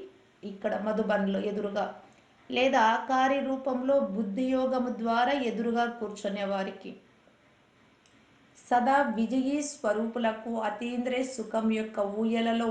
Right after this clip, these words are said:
ఊగే వారికి, ప్రాప్తి స్వరూపులకు, సర్వ వరదానాలకు అధికారి, విశ్వము ద్వారా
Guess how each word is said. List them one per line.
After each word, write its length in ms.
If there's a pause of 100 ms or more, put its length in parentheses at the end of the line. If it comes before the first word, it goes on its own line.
(140)
ఊగే 220 (160)
వారికి, 520 (800)
ప్రాప్తి 460 (120)
స్వరూపులకు, 840 (220)
సర్వ 300 (160)
వరదానాలకు 1000
అధికారి, 640 (680)
విశ్వము 640 (100)
ద్వారా 400